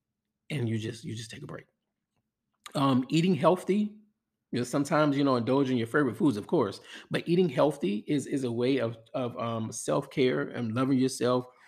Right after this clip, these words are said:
You know, you don't have to do a w-, a complete, you know, you know, one eighty on your, your, how you eat, but just remembering to eat healthy is very, very, very, very important. Um,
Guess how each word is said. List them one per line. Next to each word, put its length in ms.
You 80
know, 60
you 100
don't 80
have 120
to 40
do 220
a 40
w-, 240
a 120
complete, 480
you 100
know, 200
you 100
know, 120
one 180
eighty 500
on 140
your, 220
your, 100
how 140
you 200
eat, 240
but 120
just 220
remembering 1000
to 220
eat 160
healthy 640
is 240
very, 520
very, 500
very, 300
very 300
important. 520
Um, 540